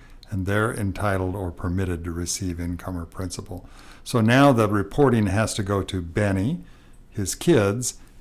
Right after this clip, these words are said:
and those two grandkids of the deceased daughter.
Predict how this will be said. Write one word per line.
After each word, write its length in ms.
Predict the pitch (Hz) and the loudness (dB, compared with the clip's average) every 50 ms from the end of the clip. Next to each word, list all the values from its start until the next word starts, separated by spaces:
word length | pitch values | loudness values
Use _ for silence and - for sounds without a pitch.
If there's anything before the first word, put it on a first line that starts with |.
| - - - - | -20 -20 -4 0
and 240 | 110 107 110 113 107 | 2 4 4 4 2
those 320 | 104 104 107 107 104 - - | 2 2 2 2 2 0 -4
two 260 | - - 123 117 107 | -2 0 2 2 2
grandkids 840 | 95 - 107 110 117 120 127 120 98 - - 95 90 87 87 - - | 2 0 0 2 4 4 4 4 2 0 -2 -4 -4 -4 -4 -4 -6
of 180 | 92 85 85 | -6 -6 -6
the 80 | 87 95 | -10 -8
deceased 720 | 87 98 92 - - - 104 95 90 - - - - - | -6 -4 -4 -4 -2 -2 -2 -4 -4 -6 -8 -10 -12 -10
daughter. 420 | - 98 92 92 90 82 85 87 | -6 -6 -6 -6 -6 -8 -12 -14